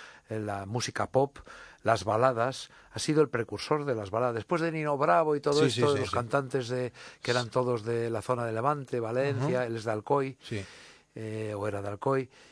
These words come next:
Speaker 1: como nuestro batería primero, Javier de Juan, que estuvo con él acompañándole en los
Speaker 2: Jolín.
Speaker 1: botines, o sea, que han ocurrido
Speaker 2: ¿Lo ves?
Speaker 1: muchas
Speaker 2: Es que
Speaker 1: cosas.
Speaker 2: lo ve-, sí, es que, es que lo veo.
Speaker 1: Y bueno, cuando vino a Madrid, que siempre ha sido muy del-, fue muy delgadito, Camilo.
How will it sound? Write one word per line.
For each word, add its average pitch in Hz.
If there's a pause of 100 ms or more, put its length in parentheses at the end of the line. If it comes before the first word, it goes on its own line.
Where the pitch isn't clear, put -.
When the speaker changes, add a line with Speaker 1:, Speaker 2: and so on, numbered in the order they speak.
(220)
Speaker 1:
como 113
nuestro 110
batería 110
primero, 113
Javier 110
de 110
Juan, 135 (180)
que -
estuvo 120
con 113
él 120
acompañándole 113
en 113
los 117
Speaker 2:
Jolín. 101
Speaker 1:
botines, 131
o -
sea, 113
que 117
han 127
ocurrido 147
Speaker 2:
¿Lo 156
ves? 202
Speaker 1:
muchas -
Speaker 2:
Es 175
que 120
Speaker 1:
cosas. 190
Speaker 2:
lo 147
ve-, 202
sí, -
es 160
que, 180 (120)
es 143
que 170
lo 139
veo. 131 (200)
Speaker 1:
Y 127
bueno, 151
cuando 123
vino 139
a 143
Madrid, 143
que 127
siempre 131
ha 123
sido 127
muy 123
del-, 110
fue 127
muy 117
delgadito, 110
Camilo. 113